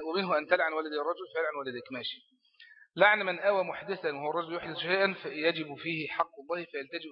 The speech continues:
إليه من يجيره من ذلك. السادسة، لعن من غير منار الأرض، وهي المراتب التي تفرق بين حقك وحق جارك من الأرض فتغيرها بتقديم أو تأخير.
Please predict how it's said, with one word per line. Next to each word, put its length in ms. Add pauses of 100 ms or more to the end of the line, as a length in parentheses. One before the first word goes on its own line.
إليه 400
من 140
يجيره 280
من 160
ذلك. 220 (760)
السادسة، 380
لعن 280
من 260
غير 260 (240)
منار 360
الأرض، 340 (1400)
وهي 160
المراتب 380
التي 180
تفرق 260
بين 160
حقك 300
وحق 300
جارك 340
من 180
الأرض 340 (580)
فتغيرها 540
بتقديم 540
أو 100
تأخير. 600